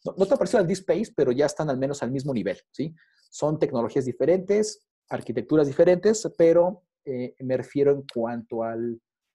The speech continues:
eh, a la estabilidad del software y del hardware, son muy parecidos. Puedes tenerlos. Este, sí tendrías que hacer como un, eh, un análisis un poco más a, más a profundidad en cuanto al disco duro, la cantidad de visitantes de uno y del otro.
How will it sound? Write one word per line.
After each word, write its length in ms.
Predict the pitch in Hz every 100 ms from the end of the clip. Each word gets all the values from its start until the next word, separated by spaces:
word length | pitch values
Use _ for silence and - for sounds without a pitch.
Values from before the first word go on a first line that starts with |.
| _ _ _ _ _
eh, 500 | - 127 120 120 117
a 80 | 123
la 80 | 123
estabilidad 680 | - 123 127 123 120 131 135
del 140 | 110
software 380 | - 135 127 104
y 20 |
del 120 | 98
hardware, 360 | - 143 151 165
son 160 | -
muy 100 | 131
parecidos. 560 | 123 117 113 180 151 - _ _
Puedes 300 | - 143 156
tenerlos. 680 | 143 131 147 123 175 - _ _ _ _ _ -
Este, 320 | 113 107 127
sí 240 | - 160 - _ -
tendrías 380 | 139 131 139
que 80 | -
hacer 200 | 131 143
como 280 | - 143 120
un, 460 | 120 131 135 139 -
eh, 280 | 147 127 127
un 140 | 135
análisis 460 | 135 135 127 127 139
un 80 | -
poco 220 | 143 120
más 200 | 120 123
a, 120 | 143 - _ - _
más 160 | 143 151
a 100 | 175
profundidad 540 | 139 - 123 123 139
en 80 | 135
cuanto 240 | 120 110
al 80 | 113
disco 320 | 120 - 107
duro, 640 | 107 135 139 131 127 127 127 110
la 240 | 110 104 113
cantidad 320 | 107 113 127
de 80 | 120
visitantes 560 | 110 110 123 113 120
de 60 | 110
uno 160 | 120 110
y 40 |
del 220 | 104 110
otro. 640 | 131 135 135 123 127 131